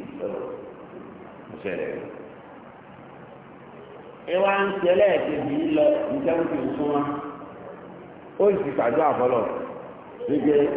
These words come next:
tọ́lọ̀ ń bá ilẹ̀ gbé kó wọn lò ń lọ ọdún tí àbọ̀ wúlò láyé ó ti tó. Ìgbà tó wá bẹ́ẹ̀ wọ seventy, ó lè ló wá ní sàbílẹ̀ ayé gùn tó báyìí. Wọ́n dá Amẹ́ríkà yìí, wọ́n ti gbogbo ẹ̀, mọ́túárì wọ́n ń sọ.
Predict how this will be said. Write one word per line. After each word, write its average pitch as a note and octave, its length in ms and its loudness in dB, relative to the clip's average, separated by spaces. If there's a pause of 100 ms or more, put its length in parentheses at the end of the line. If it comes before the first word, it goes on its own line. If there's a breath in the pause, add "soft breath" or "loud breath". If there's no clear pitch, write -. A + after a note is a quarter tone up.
tọ́lọ̀ E3+ 280 6
ń D3 80 4
bá D3 120 6
ilẹ̀ C3+ 200 4
gbé C3+ 160 0 (140)
kó D3+ 140 0
wọn C#3 220 4
lò B2+ 100 2
ń B2 80 0
lọ B2+ 120 4
ọdún - 200 4
tí C#3 120 0
àbọ̀ B2 220 4
wúlò A#2 260 2
láyé - 220 0
ó - 120 -2
ti - 140 -4
tó. A2+ 140 -6 (1700)
Ìgbà D#3+ 280 2
tó E3+ 140 4
wá G3+ 220 6
bẹ́ẹ̀ G3 240 4
wọ F3 100 4
seventy, F3+ 480 2
ó E3+ 80 2
lè F3+ 120 6
ló D3+ 120 2
wá E3 140 4
ní E3 140 2
sàbílẹ̀ D3+ 440 4
ayé D#3+ 200 4
gùn C#3 240 0
tó - 120 -2
báyìí. - 300 -2 (3000)
Wọ́n D3+ 200 -2
dá D#3 100 2
Amẹ́ríkà D#3+ 380 2
yìí, A#2 140 2
wọ́n C3 160 0
ti B2+ 80 -4
gbogbo A#2+ 280 -2
ẹ̀, G#2 100 0
mọ́túárì C3+ 460 2
wọ́n A#2+ 160 -4
ń A#2+ 80 -4
sọ. A#2+ 140 -6